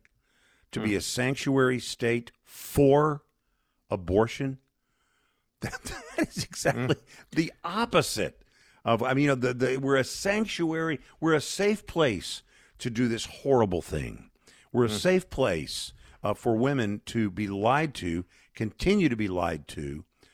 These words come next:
Speaker 1: so that they might make a choice that they ultimately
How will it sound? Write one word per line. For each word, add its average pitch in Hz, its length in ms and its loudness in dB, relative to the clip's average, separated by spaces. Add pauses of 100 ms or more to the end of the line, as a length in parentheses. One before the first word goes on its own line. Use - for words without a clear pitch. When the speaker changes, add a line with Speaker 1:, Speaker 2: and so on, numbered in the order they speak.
Speaker 1:
so - 180 -2
that 101 160 -6
they 123 160 2
might 110 300 0
make 107 300 -2
a 98 80 -6
choice 110 420 -2
that 98 160 -10
they 98 160 -4
ultimately 101 680 -4